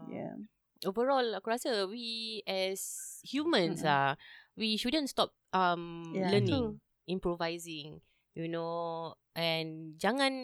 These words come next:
Speaker 2: tak tahu eh, pada aku macam like, don't need to riak lah.
Speaker 1: Hmm, jangan
Speaker 2: Just,
Speaker 1: fikir diri
Speaker 2: just
Speaker 1: tu
Speaker 2: stay
Speaker 1: hebat.
Speaker 2: humble
Speaker 1: Because
Speaker 2: lah.
Speaker 1: I think once you, once you get to
Speaker 2: Ah.
Speaker 1: that level kan, that's where I think you self-destruct yourself.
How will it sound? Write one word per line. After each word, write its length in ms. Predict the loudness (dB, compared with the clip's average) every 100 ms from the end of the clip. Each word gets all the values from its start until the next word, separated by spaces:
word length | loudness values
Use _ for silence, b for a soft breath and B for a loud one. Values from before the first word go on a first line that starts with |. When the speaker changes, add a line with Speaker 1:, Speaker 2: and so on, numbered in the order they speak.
| -8 -10 -8
Speaker 2:
tak 100 | -4
tahu 120 | 4
eh, 80 | 4
pada 160 | 4 0
aku 100 | -2
macam 180 | -4 -2
like, 160 | -2
don't 160 | -2 -2
need 120 | -2
to 80 | -4
riak 240 | -2 0 0
lah. 220 | 0 0
Speaker 1:
Hmm, 100 | 8
jangan 200 | 8 10
Speaker 2:
Just, 80 | 8
Speaker 1:
fikir 180 | 10 8
diri 200 | 8 6
Speaker 2:
just 100 | 4
Speaker 1:
tu 60 |
Speaker 2:
stay 100 | 6
Speaker 1:
hebat. 220 | 6 6
Speaker 2:
humble 160 | 6 6
Speaker 1:
Because 180 | 10 10
Speaker 2:
lah. 100 | 8
Speaker 1:
I 40 |
think 140 | 6 4
once 200 | 4 4
you, 180 | 4 4
once 260 | 6 6
you 80 | 6
get 140 | 4 6
to 100 | 6
Speaker 2:
Ah. 60 |
Speaker 1:
that 120 | 6
level 300 | 6 4 4 4
kan, 260 | 6 6
that's 260 | 6 4 4
where 160 | 2 4
I 100 | 2
think 200 | 0 0
you 260 | 0 0
self-destruct 600 | 2 4 4 4 2 2
yourself. 340 | 0 0 0